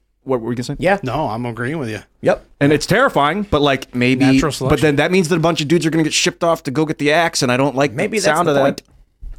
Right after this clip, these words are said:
Speaker 1: I'm maybe nervous.
Speaker 2: What, what, what kind of person wants to join the armed forces right now? Unfortunately.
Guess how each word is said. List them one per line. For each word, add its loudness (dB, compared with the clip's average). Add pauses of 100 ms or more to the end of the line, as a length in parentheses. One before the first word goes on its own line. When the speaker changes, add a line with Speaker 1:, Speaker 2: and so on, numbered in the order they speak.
(480)
Speaker 1:
I'm -12
maybe -8
nervous. -2
Speaker 2:
What, 0
what, 2
what 2
kind 2
of -2
person 0
wants 0
to -4
join -2
the -2
armed -4
forces -8
right -6
now? -16 (240)
Unfortunately. -10